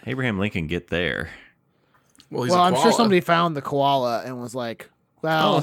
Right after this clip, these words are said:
Speaker 1: what are you doing here?
Speaker 3: Abraham
Speaker 1: Let's take you
Speaker 3: Lincoln's
Speaker 1: home."
Speaker 3: dead, so I guess let's take, <laughs> let's send, I got a shipment going to Australia. We'll take him back."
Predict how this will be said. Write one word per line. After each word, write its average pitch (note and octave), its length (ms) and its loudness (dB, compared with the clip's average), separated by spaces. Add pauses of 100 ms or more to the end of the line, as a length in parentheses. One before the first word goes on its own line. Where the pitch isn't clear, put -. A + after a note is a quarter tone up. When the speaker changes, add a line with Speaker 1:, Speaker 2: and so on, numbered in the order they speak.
Speaker 1:
what F4+ 80 0
are F4 60 4
you D4+ 60 2
doing A#2+ 200 2
here? G3 100 6
Speaker 3:
Abraham G3 200 4
Speaker 1:
Let's F#3+ 160 4
take D#3 80 -2
you F3 60 0
Speaker 3:
Lincoln's D#3 200 2
Speaker 1:
home." - 20 -
Speaker 3:
dead, C3 300 -4 (160)
so C3+ 300 -2
I C3+ 120 -2
guess D#3 220 -2
let's D3+ 140 -6
take, D#3 240 -2 (280)
<laughs> - 260 0
let's - 140 -2
send, G#3 320 2
I G#3 100 2
got G3+ 180 4
a F3 40 0
shipment E3 360 0
going E3 180 0
to E3 60 2
Australia. D3 520 0
We'll C#3 100 -4
take - 200 -6
him B2 100 -12
back." A2+ 360 -10